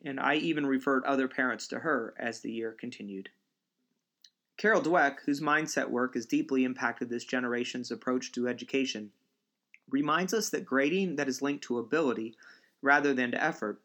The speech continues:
can prevent a student from working to his potential. In her Scientific American article, The Secret to Raising Smart Kids, she asserts, "In particular, attributing poor performance to a lack of ability depresses motivation more than does the belief that lack of effort is to blame."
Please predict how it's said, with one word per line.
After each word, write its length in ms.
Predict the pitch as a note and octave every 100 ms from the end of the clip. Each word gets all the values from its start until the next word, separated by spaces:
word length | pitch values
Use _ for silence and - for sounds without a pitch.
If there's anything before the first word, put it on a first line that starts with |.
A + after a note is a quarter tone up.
| -
can 140 | - C3+
prevent 400 | C3+ D#3 E3+ C#3+
a 40 |
student 420 | - B2+ B2+ C3
from 120 | B2+
working 400 | B2+ A#2+ - B2
to 120 | A#2+ A#2+
his 180 | B2+
potential. 600 | - - A#2+ A#2+ - G#2+ - _ _ _ _ _ _ _ _ _ _
In 120 | D#3+ E3+
her 140 | F#3+
Scientific 600 | F3 F#3 E3+ F3+ D#3+ D#3
American 460 | C3+ C#3 D3+ D3+ B2+
article, 520 | B2 B2+ B2 A#2+ - _ -
The 80 | A#2+
Secret 380 | - D3 D3 -
to 60 |
Raising 360 | B2+ B2+ B2+ B2
Smart 360 | - A#2 A#2
Kids, 500 | - D3+ B2+ A#2 - -
she 220 | - E3
asserts, 560 | D#3+ - D3+ C3+ - - _ - - - _ _ _ _ -
"In 140 | G3
particular, 600 | F#3+ E3 C#4 C#4 C#3 C3
attributing 580 | - C3+ - F#3 F#3 D#3+
poor 260 | - D#3+ F3
performance 600 | - G3 D#3 C3+ C3+ -
to 120 | -
a 60 | C3+
lack 300 | C3 C#3+ C#3+
of 100 | A#2
ability 640 | A2+ D#3+ F#3 A#2 A2+ C3 -
depresses 600 | C3+ - E3+ F#3+ G#3 F3+
motivation 800 | D#3 C#3 B2+ C#3 C#3 - A#2 B2+
more 340 | D3 F3+ G3
than 180 | E3+ D3
does 240 | C3+ C3
the 80 | -
belief 460 | B2+ A#2+ B2+ C3 -
that 140 | B2
lack 260 | A2+ A#2 -
of 100 | A#2+
effort 340 | A#2 - G#2+
is 120 | - -
to 100 | A#2+
blame." 380 | A2 G#2+ F#2+